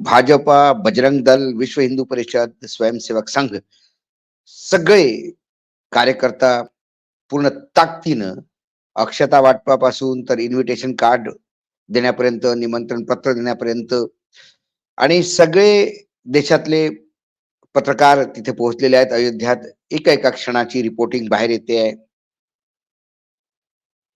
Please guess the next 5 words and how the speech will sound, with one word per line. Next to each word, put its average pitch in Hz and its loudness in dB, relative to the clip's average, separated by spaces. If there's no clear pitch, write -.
आणि 170 0
पूर्ण 196 -2
असं 190 0
राममय 160 4
वातावरण 139 2